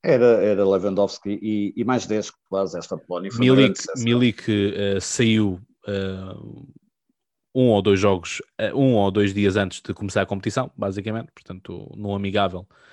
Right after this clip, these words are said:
Speaker 2: de preparação, lesionou-se. Portanto, menos uma,
Speaker 1: E foi
Speaker 2: menos
Speaker 1: uma
Speaker 2: uma
Speaker 1: baixa
Speaker 2: perda.
Speaker 1: importante. Mas é pena, porque o Paulo Sousa tinha grande expectativa. A equipa técnica liderada pelo Paulo Sousa, que tem também lá o Paulo Grilo. Um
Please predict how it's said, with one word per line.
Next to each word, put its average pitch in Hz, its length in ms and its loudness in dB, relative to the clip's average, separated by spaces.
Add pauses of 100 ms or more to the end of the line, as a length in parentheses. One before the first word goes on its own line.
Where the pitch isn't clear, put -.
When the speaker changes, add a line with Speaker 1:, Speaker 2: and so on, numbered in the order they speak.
(260)
Speaker 2:
de - 80 -20
preparação, 98 520 -2 (220)
lesionou-se. 101 580 -4
Portanto, - 320 -20 (300)
menos 92 300 -20
uma, 90 420 -20
Speaker 1:
E 107 60 -2
foi 101 80 -4
Speaker 2:
menos - 0 -
Speaker 1:
uma 101 140 2
Speaker 2:
uma 82 40 0
Speaker 1:
baixa 92 180 2
Speaker 2:
perda. 101 60 0
Speaker 1:
importante. - 440 -4 (360)
Mas 165 140 0
é 180 80 4
pena, 170 200 4
porque - 240 -4
o 123 40 -4
Paulo 131 180 6
Sousa 127 320 2
tinha 127 180 0
grande 120 220 2
expectativa. 117 560 -2
A 98 160 -4
equipa 101 540 -6
técnica 101 360 -6
liderada 98 360 0
pelo 101 200 -6
Paulo 98 220 -2
Sousa, 117 320 0
que - 60 -14
tem 98 80 -6
também 101 180 -6
lá 98 80 2
o 92 80 2
Paulo 101 220 2
Grilo. 107 320 2
Um 87 200 -10